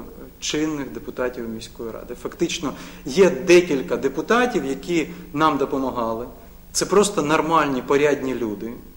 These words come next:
незважаючи на свої, е, політичні, е, уподобання і, е, участь у політичних партіях, е,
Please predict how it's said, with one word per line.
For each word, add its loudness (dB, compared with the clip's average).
незважаючи 2
на -2
свої, -2
е, -4
політичні, 0
е, -6
уподобання 0
і, -8
е, -2
участь 0
у -12
політичних -6
партіях, -4
е, -6